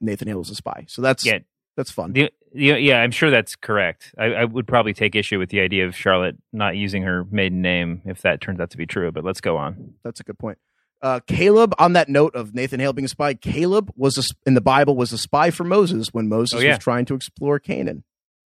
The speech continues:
Speaker 1: So
Speaker 2: Um,
Speaker 1: how about that?
Speaker 2: A lot of good Caleb stuff.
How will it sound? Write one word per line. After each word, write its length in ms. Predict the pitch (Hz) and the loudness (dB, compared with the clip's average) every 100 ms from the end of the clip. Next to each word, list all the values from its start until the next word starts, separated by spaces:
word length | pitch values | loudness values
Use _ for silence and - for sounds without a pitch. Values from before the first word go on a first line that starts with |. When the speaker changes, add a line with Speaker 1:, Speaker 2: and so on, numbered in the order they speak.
| _ _ _ | _ _ _
Speaker 1:
So 60 | 123 | -4
Speaker 2:
Um, 300 | 113 110 107 | 0 2 2
Speaker 1:
how 160 | 123 | 0
about 240 | 120 120 - | -2 -6 -8
that? 220 | 80 65 _ _ _ _ | -14 -16 _ _ _ _
Speaker 2:
A 60 | 151 | -6
lot 160 | 127 123 | -4 -2
of 80 | |
good 160 | 117 101 | -4 -4
Caleb 240 | 110 98 | -4 -6
stuff. 280 | 90 - 53 | -8 -14 -14